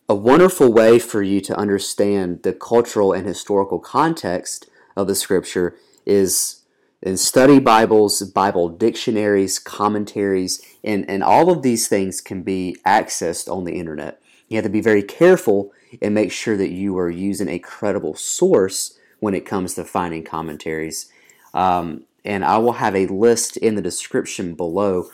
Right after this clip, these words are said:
of some of the major commentaries and websites where you can go and study, uh, the cultural and historical context and get just some basic commentary,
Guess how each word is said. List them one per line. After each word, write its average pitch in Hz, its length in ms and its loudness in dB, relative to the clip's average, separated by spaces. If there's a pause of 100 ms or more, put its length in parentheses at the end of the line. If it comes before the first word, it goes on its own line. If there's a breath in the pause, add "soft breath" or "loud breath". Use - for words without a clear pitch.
(260 loud breath)
of 90 160 -6
some 101 180 -4
of 95 100 -4
the 90 100 -4
major 92 460 -2
commentaries 87 1040 -8 (300 soft breath)
and 92 220 -8
websites 87 840 -4 (200 soft breath)
where 90 240 -4
you 87 260 -8
can 92 240 -12
go 87 300 -4
and 82 180 -10
study, 85 800 -4 (380 soft breath)
uh, 90 240 -2
the 85 160 -8
cultural - 480 -4
and 87 60 -6
historical 90 420 -6
context 82 600 -8
and 90 160 -10
get 92 220 -6
just 90 240 -10
some 85 220 -10
basic 92 600 -6
commentary, 82 920 -8